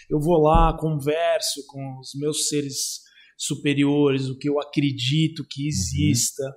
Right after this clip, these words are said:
Speaker 1: enfim, com, com relação à espiritualidade,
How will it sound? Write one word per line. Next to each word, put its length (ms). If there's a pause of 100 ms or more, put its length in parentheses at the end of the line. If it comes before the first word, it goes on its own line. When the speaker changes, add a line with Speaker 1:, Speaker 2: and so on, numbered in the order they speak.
(260)
Speaker 1:
enfim, 480
com, 260
com 180
relação 400
à 40
espiritualidade, 1400